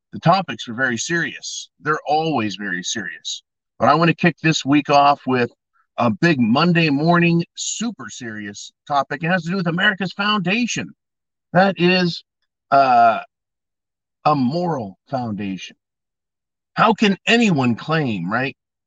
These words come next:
uh, <clears throat> that they have rights? How, how can anyone claim the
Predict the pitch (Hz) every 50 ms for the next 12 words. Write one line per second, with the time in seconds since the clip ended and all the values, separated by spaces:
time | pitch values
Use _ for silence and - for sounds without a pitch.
0 | _ _ - 123 117 107 104 101 95 92 - - _ _ - - - 151 143 135
1 | 127 123 143 127 135 156 147 143 139 139 131 120 104 98 95 101 117 131 135 127
2 | 104 90 - - - - - - - - _ _ _ _ _ _ _ _ - 151
3 | 156 - 143 165 170 190 180 180 180 175 170 165 160 151 - - 160 160 160 151
4 | 143 135 127 120 107 123 127 117